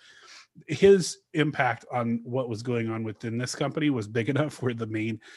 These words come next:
the actual parent company also got in trouble with its stockholders and had to pay out, out people because he was just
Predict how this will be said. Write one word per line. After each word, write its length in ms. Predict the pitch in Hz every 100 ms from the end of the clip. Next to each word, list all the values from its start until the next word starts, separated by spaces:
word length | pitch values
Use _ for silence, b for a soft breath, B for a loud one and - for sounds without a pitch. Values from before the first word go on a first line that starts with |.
| B 131
the 100 | 143
actual 360 | 123 117 - 117
parent 360 | - 113 120
company 440 | - 117 139 135 135
also 360 | 120 113 -
got 160 | 127 120
in 100 | 120
trouble 360 | - 127 131 127
with 120 | 113
its 140 | 104
stockholders 640 | - 113 - 120 123 120 104
and 100 | 104
had 120 | 101
to 60 |
pay 220 | - 107 104 -
out, 200 | 117 110 _
out 200 | 113 110
people 280 | - 98 104
because 320 | 101 98 101
he 80 | 107
was 180 | 104 95
just 320 | - 104 -